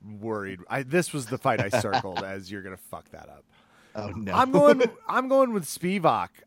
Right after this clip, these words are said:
Speaker 1: I think I used to have a Call of Duty character that terrified the shit out of me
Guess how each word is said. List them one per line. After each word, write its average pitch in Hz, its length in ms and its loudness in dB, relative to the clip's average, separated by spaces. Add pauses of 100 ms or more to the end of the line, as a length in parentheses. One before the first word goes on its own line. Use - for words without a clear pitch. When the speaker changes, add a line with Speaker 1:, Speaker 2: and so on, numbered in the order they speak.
Speaker 1:
I 151 120 -2
think 208 480 -6
I 185 100 2
used 170 340 -4
to 165 80 -2
have 156 160 -2
a 101 220 -8
Call 131 320 -4
of 101 100 -10
Duty 110 280 -10
character 131 520 -6
that 95 160 -12
terrified 104 460 -8
the 92 80 -12
shit 98 240 -12
out 104 160 -8
of 113 80 -12
me 123 380 -10